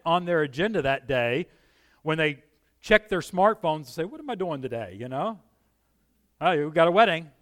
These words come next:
No. They're out shopping. They're out, you know, trimming their lawn. They're doing different things. I'm putting it in today's conta-, context. Someone comes by and says, "Hey, there's a wedding celebration for so-and-so."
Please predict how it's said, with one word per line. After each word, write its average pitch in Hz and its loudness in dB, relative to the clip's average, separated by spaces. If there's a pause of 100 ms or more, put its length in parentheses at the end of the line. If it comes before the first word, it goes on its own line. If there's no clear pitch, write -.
(180)
No. 175 2 (320)
They're 240 8
out 139 4 (120)
shopping. 226 4
They're 160 0
out, 151 2 (140)
you 156 -12
know, 127 -6 (520)
trimming 208 -2
their 151 -2
lawn. 196 0
They're 165 -4
doing 175 -8
different 165 -8
things. 165 -8 (260)
I'm 151 -12
putting 165 -4
it 147 -12
in 131 -20
today's 143 -8 (800)
conta-, 139 -6 (120)
context. 127 -12 (380)
Someone 208 -4
comes 185 -4
by 185 0
and 165 -8
says, 151 -8 (300)
"Hey, 226 -4
there's 165 -6
a 160 0
wedding 185 0
celebration 156 -6
for 143 -18
so-and-so." 151 -8